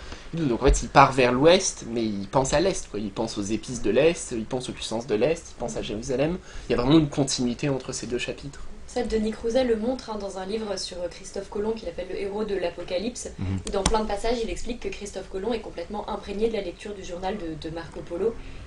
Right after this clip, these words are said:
Speaker 2: et qu'on est sur la même logique. Et réciproquement, à Constantinople, ce qui est intéressant de montrer, c'est que, donc, il y a, il y a une reprise de l'idée de djihad, de l'idée de croisade,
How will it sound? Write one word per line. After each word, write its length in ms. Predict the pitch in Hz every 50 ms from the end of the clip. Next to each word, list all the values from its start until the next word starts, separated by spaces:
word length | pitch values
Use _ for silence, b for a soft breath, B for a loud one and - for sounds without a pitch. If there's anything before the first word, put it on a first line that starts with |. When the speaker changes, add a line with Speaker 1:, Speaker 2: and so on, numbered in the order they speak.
| B -
Speaker 2:
et 60 | 202
qu'on 200 | - - 185 190
est 60 | 196 220
sur 200 | - 214 208 202
la 100 | 180 175
même 200 | 175 175 190 190
logique. 340 | 196 190 196 - - -
Et 60 | 196 190
réciproquement, 640 | 196 208 214 - 208 - 208 214 208 240 247 247
à 60 | 226 220
Constantinople, 760 | - 202 185 - 202 190 - - 202 220 269 - - - B B B B B B B
ce 80 | - -
qui 60 | 202
est 40 | 190
intéressant 320 | 185 196 196 196 208 226 233
de 40 |
montrer, 300 | 226 226 220 - 254 262
c'est 120 | 254 233 226
que, 120 | - 208
donc, 320 | 185 160 143 180 180 - 165
il 60 | 156
y 20 |
a, 0 |
il 100 | 151 151 165
y 20 |
a 40 | 165
une 140 | 165 165 180
reprise 340 | 180 - 220 220 226 220
de 60 | - 175
l'idée 280 | 175 170 156 190 190
de 160 | 185 175 165
djihad, 360 | 156 - 185 190 196 202 196 185
de 40 |
l'idée 200 | 165 160 156 170
de 60 | 165 -
croisade, 420 | - 175 175 170 196 226 233 247